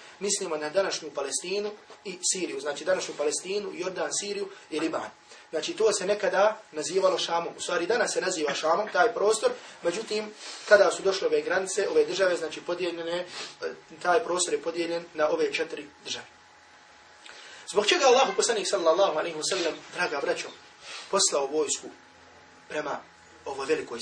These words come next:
sili? Uzrok tome je bilo zato što je, kao što smo vidjeli, da je Allahu poslanik sallallahu alaihi wa sallam slao pisma velikim vladarima svjetskih sila. Pa je poslao Mukaukisu, koji je bio vladar Egipta. Pa je također isto bio poslao Heraklu,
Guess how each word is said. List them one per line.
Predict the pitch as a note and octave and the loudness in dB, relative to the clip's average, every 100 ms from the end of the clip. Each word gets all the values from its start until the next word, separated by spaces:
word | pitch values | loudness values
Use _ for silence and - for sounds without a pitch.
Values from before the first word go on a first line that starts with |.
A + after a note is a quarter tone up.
| - | -6
sili? | A2 - - - - - - - - | -6 -16 -20 -20 -20 -20 -20 -20 -6
Uzrok | A#3+ C4 A#3 | -2 2 2
tome | C4+ A3 | 4 0
je | F#3+ | 0
bilo | G3+ G3+ - - - | -2 -2 -4 -12 -6
zato | - - G#3+ | 2 4 4
što | - E3+ - - D3 | 0 -2 -2 -6 -6
je, | D3+ | 6
kao | - | 6
što | - - | 6 -2
smo | D#3 | -4
vidjeli, | E3 C#3 - - | -2 -4 -4 0
da | |
je | D3 | 2
Allahu | F3+ G#3 - | 6 4 2
poslanik | A3+ G#3 F#3 | -6 -4 -6
sallallahu | G3 F3 D#3 F#3+ D#3 | -4 0 2 2 0
alaihi | D3+ F3 E3+ | -4 -4 -6
wa | D3+ - | -4 0
sallam | F#3+ F#3 - - - - - - | 0 0 -6 -20 -20 -20 -2 4
slao | B3+ A3 - | 6 6 4
pisma | G#3+ A3+ G3 F3+ - - - - - | -4 -4 -2 -6 -6 -16 -20 -14 -2
velikim | F#3+ D3+ D#3 | 0 0 -2
vladarima | D3 D3 D3 - - - - | 0 4 2 2 -6 -8 -4
svjetskih | F#3 - D3+ C3+ | -4 -4 -6 -4
sila. | - C#3+ - - - - - - | -4 -4 -6 -14 -20 -20 -18 10
Pa | G#3 | 10
je | F3+ | 10
poslao | E3+ - D3+ B2 - | 0 0 -2 -4 -8
Mukaukisu, | C#3+ D#3 D3+ - - - - - - | 0 2 2 0 -8 -10 -20 -14 -4
koji | C#3+ | 0
je | |
bio | D3 | 4
vladar | D3 D3+ C3+ E3 | 6 6 4 -2
Egipta. | D3+ C#3 - - - - - | -4 -8 -12 -16 -20 -10 2
Pa | |
je | F3+ | 4
također | F#3 F#3+ G3+ F#3 - - - G3+ | 6 6 8 6 2 -2 -12 -4
isto | - E3+ | 2 2
bio | F3+ E3 | 2 -2
poslao | F3+ F3+ D#3 | 0 -2 0
Heraklu, | D3 F#3 - | 4 4 2